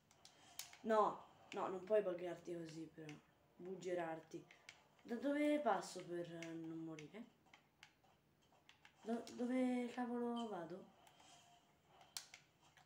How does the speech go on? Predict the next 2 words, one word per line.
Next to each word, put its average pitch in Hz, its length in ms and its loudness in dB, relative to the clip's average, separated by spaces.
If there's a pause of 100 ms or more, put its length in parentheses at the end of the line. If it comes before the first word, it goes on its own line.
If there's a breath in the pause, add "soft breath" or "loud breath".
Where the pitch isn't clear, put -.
(1800)
Ecco 214 280 0
di, - 420 -4